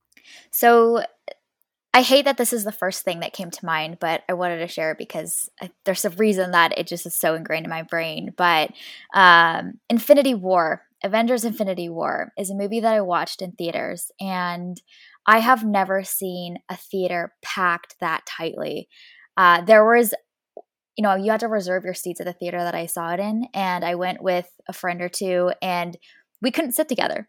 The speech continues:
because there were only single seats left. That theater was packed to the brim.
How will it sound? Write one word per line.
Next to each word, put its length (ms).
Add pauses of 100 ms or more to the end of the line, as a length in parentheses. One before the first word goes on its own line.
because 280
there 180
were 300 (120)
only 340
single 320
seats 300
left. 360 (100)
That 300
theater 340
was 200 (120)
packed 520
to 80
the 100
brim. 440